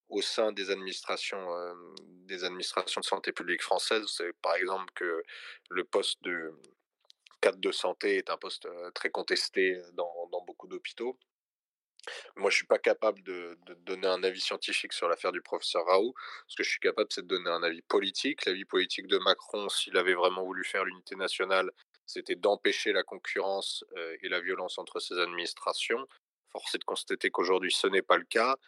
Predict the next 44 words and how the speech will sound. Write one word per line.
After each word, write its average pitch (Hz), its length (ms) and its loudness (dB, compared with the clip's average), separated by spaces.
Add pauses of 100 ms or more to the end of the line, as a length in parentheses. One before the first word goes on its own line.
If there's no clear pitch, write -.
(300)
et 95 140 -4
que, - 160 -2
euh, 85 960 -4 (180)
et 85 320 -20
que, - 140 -2
euh, 98 640 2
si, 113 640 0
euh, 95 160 4
on 90 140 0
accepte 101 440 0
de 98 120 0
vraiment 92 320 0
y 95 80 -2
plonger 90 340 -6
son - 200 -6
nez, 104 100 2
il 117 120 0
y 98 60 2
a 92 120 6
un 85 80 0
certain - 280 -6
nombre 92 120 -6
de 87 80 -6
scandales 90 320 -2
à 85 60 2
trouver. 95 480 0 (460)
Euh, 78 480 2 (640)
conflit 98 320 -4
d'intérêts 90 380 4
majeur 92 400 4
d'Agnès 87 340 -6
Buzyn, 95 400 -6
qui - 140 -20
n'aurait 87 180 -2
jamais 95 260 -2
dû 95 120 -4
être 90 120 -4
ministre 87 220 -20
de 90 80 -10
la 87 100 -4
Santé 92 360 -6
avec 85 200 -4
son - 140 -14
mari, 85 260 -6